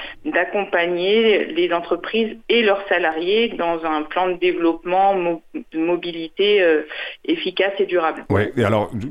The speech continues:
Speaker 2: je pose la question, je sais pas si vous pouvez me répondre, mais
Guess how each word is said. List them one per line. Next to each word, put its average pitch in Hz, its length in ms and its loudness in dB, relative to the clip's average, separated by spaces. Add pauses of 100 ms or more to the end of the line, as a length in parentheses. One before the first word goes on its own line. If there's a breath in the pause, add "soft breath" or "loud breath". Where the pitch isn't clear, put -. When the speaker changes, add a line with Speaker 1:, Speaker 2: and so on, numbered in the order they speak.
(200)
Speaker 2:
je - 80 -12 (180)
pose 120 200 4
la 120 80 2
question, 117 280 2
je - 80 0
sais 123 60 0
pas 120 140 -2
si 113 100 -2
vous 107 120 -2
pouvez 113 200 0
me 107 100 2
répondre, 156 320 2
mais 117 280 2